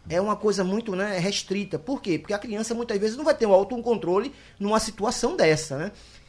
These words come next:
Bem, mas concluindo o que eu tava falando, é, procurei o ar, não tinha. Então, qual era a opção que eu tinha que fazer? Eu subi rápido de emergência,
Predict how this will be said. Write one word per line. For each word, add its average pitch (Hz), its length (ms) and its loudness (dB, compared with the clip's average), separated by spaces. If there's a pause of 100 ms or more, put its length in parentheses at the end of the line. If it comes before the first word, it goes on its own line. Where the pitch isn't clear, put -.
(340)
Bem, 170 240 6
mas 196 220 -2
concluindo 269 640 0
o 220 60 -6
que 220 60 -10
eu 226 40 -12
tava 196 200 2
falando, 127 440 0 (600)
é, 180 400 2 (440)
procurei 240 400 8
o 226 100 10
ar, 233 80 10
não 285 200 2
tinha. 208 320 2
Então, 190 260 -2
qual 226 120 0
era 269 60 4
a - 20 6
opção 269 220 0
que 277 80 -4
eu 277 60 0
tinha 262 300 -4
que - 100 -12
fazer? 180 300 2
Eu 180 80 -2
subi 196 320 -2
rápido 165 340 2
de 165 60 0
emergência, 185 520 -2